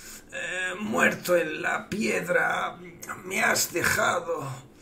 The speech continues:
Que es de coña, amigo, no te enchines. Eh, "Ya lo sé. Jeje". Uf, uf, uf. No os fiéis nunca de una persona con más de veinte años de edad que ponga jeje, jamás.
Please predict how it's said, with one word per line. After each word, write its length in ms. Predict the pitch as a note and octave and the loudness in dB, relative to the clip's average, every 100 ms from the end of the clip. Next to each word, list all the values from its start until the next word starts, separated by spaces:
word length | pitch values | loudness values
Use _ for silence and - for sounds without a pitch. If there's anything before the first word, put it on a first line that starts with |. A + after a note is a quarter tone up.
| - - - | -10 -10 -10
Que 120 | - A2 | -4 -2
es 80 | E3+ | 0
de 120 | F#3 | 0
coña, 300 | D3 E3+ D#3+ | 2 2 2
amigo, 400 | C3 F3 F#3 D#3+ | 2 2 4 2
no 160 | D3 | 0
te 140 | D3 D#3+ | -2 -2
enchines. 640 | B2 - F3+ E3 A#2+ G#2 - - | 2 6 6 6 2 -2 -8 -14
Eh, 480 | - G3+ G#3 G3+ F#3 | -6 -4 -2 -2 0
"Ya 240 | - A#3+ | 4 4
lo 180 | F#3 E3+ | 6 6
sé. 720 | - - G3+ F3 D#3 C3+ A#2 - - - - - - - - - - - - - | 6 6 6 4 2 0 -6 -12 -20 -20 -20 -20 -20 -20 -20 -20 -20 -20 -20 -4
Jeje". 1040 | - - - - - - G#2 G#3 G3 F#3+ - - - | 4 6 6 6 4 4 4 2 0 -6 -12 -14 -6
Uf, 600 | C#3 - - - - - - | -6 -6 -10 -12 -16 -20 -12
uf, 460 | B2+ C3 - - - | -10 -8 -12 -16 -12
uf. 160 | A#2+ A2+ - - - - - | -10 -10 -16 -20 -20 -18 -2
No 260 | G#2+ C3+ | 4 4
os 60 | C#3 | 4
fiéis 500 | - C3+ C#3 C#3+ B2+ | 2 0 2 2 2
nunca 680 | A#2 B2 D#3 F3 F3 F3 - - - - - - | 4 4 4 2 0 -6 -8 -16 -20 -20 -18 -2
de 100 | A2 | 2
una 220 | C3+ B2+ | 2 2
persona 360 | A#2 C3+ C#3 | 0 0 -2
con 240 | C#3 G#2 G2+ | -2 -2 2
más 220 | C3+ C3+ | 2 2
de 80 | B2+ | 4
veinte 420 | B2 B2+ A2+ A2+ | 4 4 2 0
años 280 | A2+ A2+ G2 | 0 0 0
de 80 | F#2 | -2
edad 400 | G2+ C3 D#3 - | -4 -6 -8 -14
que 80 | - | -6
ponga 300 | A#2 C3 B2+ | -2 0 0
jeje, 560 | - A#2 - - - - - | 0 0 -2 -4 -8 -16 -16
jamás. 640 | - G2+ A2 - - - | -6 0 0 0 -6 -10